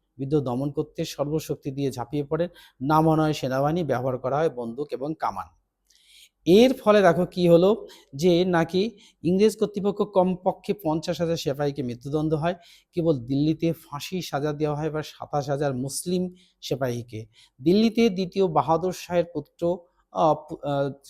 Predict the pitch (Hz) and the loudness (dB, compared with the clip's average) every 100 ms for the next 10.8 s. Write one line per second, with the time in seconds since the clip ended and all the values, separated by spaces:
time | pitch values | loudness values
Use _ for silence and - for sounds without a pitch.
0 | - _ - - 156 143 143 208 214 190 | -20 _ -14 -2 0 0 -2 -2 -2 -6
1 | 180 - 151 156 143 139 143 139 135 135 | -8 -2 -2 0 -2 0 -2 0 -2 -2
2 | 135 151 135 170 180 185 170 147 170 127 | -4 -4 -2 -2 -2 -4 -4 -2 -2 -2
3 | - 113 107 98 98 - _ _ _ _ | -4 -8 -8 -12 -14 -18 _ _ _ _
4 | _ _ - 147 156 160 - 135 175 165 | _ _ -4 -2 0 -2 -6 -6 -6 -4
5 | 143 147 233 _ _ _ 123 135 147 160 | -4 -4 -8 _ _ _ -8 -4 -2 0
6 | 160 160 160 - 135 143 - - _ _ | 0 -2 -4 -4 -4 -4 -8 -14 _ _
7 | 147 185 180 226 214 196 165 175 - 165 | -8 -4 0 0 0 0 4 4 2 0
8 | 151 143 175 156 151 147 151 - 170 143 | 0 0 0 0 0 -2 -6 -4 -4 -4
9 | 135 151 160 147 160 135 143 135 147 131 | -4 -2 -2 0 -2 0 0 0 0 -4
10 | 139 131 151 151 - 131 - 135 | -12 -8 -6 -6 -6 -10 -8 -14